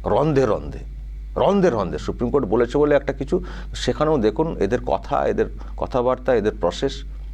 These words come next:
সবের মধ্যে কিন্তু ওই গন্ধটা বজায় থাকছে। এই যদি অবস্থা হয়, এটা কখনো স্বচ্ছ নিয়োগ ক-,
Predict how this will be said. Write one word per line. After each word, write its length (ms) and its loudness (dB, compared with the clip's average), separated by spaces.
সবের 320 2
মধ্যে 300 0
কিন্তু 260 0
ওই 120 4
গন্ধটা 520 0
বজায় 260 0
থাকছে। 400 -8
এই 120 2
যদি 240 0
অবস্থা 500 0
হয়, 260 0
এটা 140 -2
কখনো 340 -2
স্বচ্ছ 400 -6
নিয়োগ 360 2
ক-, 240 -2